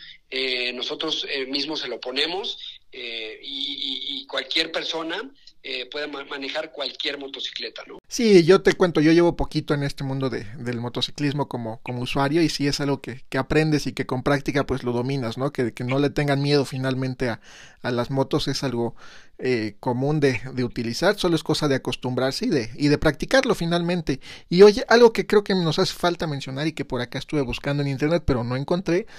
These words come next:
Speaker 2: ¿qué precio tienen estas nuevas motocicletas?
Speaker 1: Pues no lo encontraste, Vivic, porque la verdad es que no lo hemos puesto. Es, es, es algo que vamos a valorar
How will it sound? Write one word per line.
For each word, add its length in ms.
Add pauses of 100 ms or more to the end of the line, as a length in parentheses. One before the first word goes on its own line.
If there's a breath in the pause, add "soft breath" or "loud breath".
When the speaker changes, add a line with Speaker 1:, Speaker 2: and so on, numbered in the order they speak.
(240 loud breath)
Speaker 2:
¿qué 140
precio 260
tienen 260
estas 220
nuevas 260
motocicletas? 840 (1000 loud breath)
Speaker 1:
Pues 160
no 100
lo 80
encontraste, 540
Vivic, 320
porque 580
la 160
verdad 240
es 100
que 140
no 160
lo 140
hemos 260
puesto. 540 (420 loud breath)
Es, 200
es, 460
es 180
algo 220
que 200
vamos 320
a 40
valorar 480